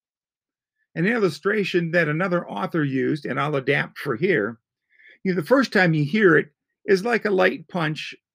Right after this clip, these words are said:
or a congratulatory slap on the back. The first time isn't bad,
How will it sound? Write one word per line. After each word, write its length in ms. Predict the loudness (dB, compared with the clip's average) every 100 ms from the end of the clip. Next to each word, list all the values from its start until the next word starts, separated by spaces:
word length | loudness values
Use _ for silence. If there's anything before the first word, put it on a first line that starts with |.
| _
or 240 | 0 2
a 60 | 0
congratulatory 1000 | -2 -2 2 2 2 0 -2 0 0 -2
slap 380 | -4 -6 -6
on 80 | -6
the 80 | -4
back. 340 | -6 -8 -12 _ _ _ _ _ _ _ -20 _ _ -6
The 80 | 2
first 320 | 4 2 0
time 240 | 0 0
isn't 240 | -2 -4 -4
bad, 320 | -4 -4